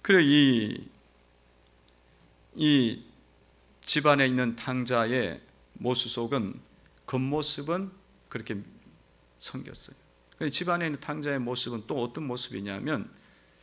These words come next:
화를 잘 내요. 화를 잘 내. 노함이 있어요. 이십팔 절에 보면, 다시 한번 이십팔 절을 한번 읽어봅니다. 읽습니다. 시작.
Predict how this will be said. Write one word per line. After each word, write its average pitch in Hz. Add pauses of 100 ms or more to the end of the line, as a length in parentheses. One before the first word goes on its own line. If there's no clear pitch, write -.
(960)
화를 175
잘 -
내요. - (720)
화를 147
잘 - (100)
내. - (600)
노함이 117
있어요. - (880)
이십팔 143
절에 143
보면, 131 (1300)
다시 127
한번 127
이십팔 123
절을 127
한번 123 (240)
읽어봅니다. 110
읽습니다. 107
시작. 110